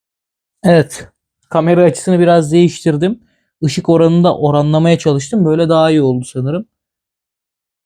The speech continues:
İşte korktuğum başıma geldi. Ve şekerli su te pamuğa kadar geldi. Ama şöyle söyleyeyim, çok küçük karınca yok. O yüzden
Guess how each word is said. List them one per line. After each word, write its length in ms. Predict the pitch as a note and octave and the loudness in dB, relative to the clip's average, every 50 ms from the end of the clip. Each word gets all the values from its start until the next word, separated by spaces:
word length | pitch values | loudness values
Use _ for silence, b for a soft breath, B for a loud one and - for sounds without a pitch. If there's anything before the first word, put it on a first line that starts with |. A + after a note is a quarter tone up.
| _ _ _ - | _ _ _ -8
İşte 400 | - - - - - D3 C3 - - - _ - | -8 -8 -6 -4 -2 -2 -4 -4 -4 -16 _ -6
korktuğum 520 | - E3 D#3+ D3+ D3+ - - E3+ F3+ F3+ | -2 0 0 0 -2 -2 -4 -2 -2 0
başıma 360 | E3 D3+ C#3 - D#3+ D#3+ D#3 D3+ | -2 -2 -2 -2 -4 -2 -2 0
geldi. 520 | C#3+ C#3 C3 B2+ B2+ D3 F3 G3 F#3+ - _ _ _ _ _ _ _ _ _ _ _ _ - - - | 0 -2 -2 -2 -2 -2 0 -2 -2 -4 _ _ _ _ _ _ _ _ _ _ _ _ -18 -6 0
Ve 300 | D3+ D#3+ E3+ F3 F3 E3+ | 2 4 4 4 4 2
şekerli 540 | - - E3+ D3+ - F3 E3 E3+ E3+ D#3+ C#3+ | 0 0 -2 -2 0 0 0 2 0 0 -2
su 560 | C#3+ - E3 E3 E3 E3+ E3+ E3+ D#3 - - _ | -4 -2 0 2 2 4 2 2 0 -2 -8 _
te 560 | - E3 D#3+ D#3+ D#3+ D#3+ D#3+ D#3+ D#3+ D#3+ D#3+ - | 0 2 4 4 4 4 4 4 4 2 0 0
pamuğa 340 | D#3 D3+ D#3 D#3 D3+ D3 | -2 0 0 0 0 0
kadar 280 | - D3+ C#3+ D#3 D#3+ D#3 | -2 -2 -2 0 -2 -2
geldi. 540 | D#3 D3+ D3 C#3 C#3 C3+ C3 C3 B2 - _ _ _ _ _ - | 0 0 0 0 0 0 -2 -2 -4 -6 _ _ _ _ _ -2
Ama 220 | F3 G3 A3 G#3+ | 2 2 4 2
şöyle 400 | G3+ - A#3+ B3 B3 A#3 A3 G#3 | 2 4 2 4 4 4 2 2
söyleyeyim, 720 | G#3+ - G3+ F#3+ F#3 F3+ F#3+ G#3 A3+ A#3+ A#3 A#3 - _ _ _ _ _ _ _ _ _ _ _ _ _ _ _ _ | 0 0 0 2 2 2 2 0 0 0 -2 -6 -8 _ _ _ _ _ _ _ _ _ _ _ _ _ _ _ _
çok 300 | - G#3 G#3 G#3 - - | 0 0 0 0 0 -4
küçük 260 | G#3 - - - - | -4 -4 -4 -12 -2
karınca 420 | - G#3+ G#3+ A3 G#3+ G3+ G#3 G#3+ | 2 2 4 4 4 4 2 4
yok. 320 | A3 A3+ A#3+ C4 B3+ - _ _ _ _ _ _ _ _ _ _ _ _ _ _ _ _ _ _ _ _ _ _ _ _ _ _ _ _ | 4 4 2 0 -2 -6 _ _ _ _ _ _ _ _ _ _ _ _ _ _ _ _ _ _ _ _ _ _ _ _ _ _ _ _
O 180 | - D#3+ F3 G3+ | 0 2 4 4
yüzden 540 | G#3 G3 F3+ F#3+ A3 A#3 A#3+ A#3 A#3+ - | 4 4 4 4 4 4 2 0 -2 -8